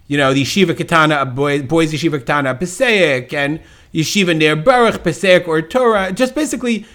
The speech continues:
you're smack in the middle of Frumville and Passaic, right? And it just would make sense if there's gonna be a kosher store. If I wanted to then open up a kosher,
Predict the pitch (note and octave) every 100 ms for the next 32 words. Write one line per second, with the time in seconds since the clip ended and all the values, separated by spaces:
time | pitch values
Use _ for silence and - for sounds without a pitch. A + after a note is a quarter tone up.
0 | _ A3 A3 - A#3+ D4+ D4+ G#3 G3+ G#3+
1 | F3+ E3 - G#3+ G#3+ E3+ D#3+ C#3+ C3+ D3
2 | - B3+ B2 - _ _ _ F3+ F#3 G#3
3 | F#3+ F#3+ F3+ A#3+ A3+ F#3+ F#3+ - E4 A#3+
4 | D#3 F3+ F3 F3 E3+ E3+ F3 F3 E3 -
5 | D4+ D4 E3+ F#3 - _ - A3+ B3+ B3
6 | G#3+ F#3+ G#3 F#3 G3+ G3+ F#3 F3+ - F#3
7 | F3+ F#3 F3+ F3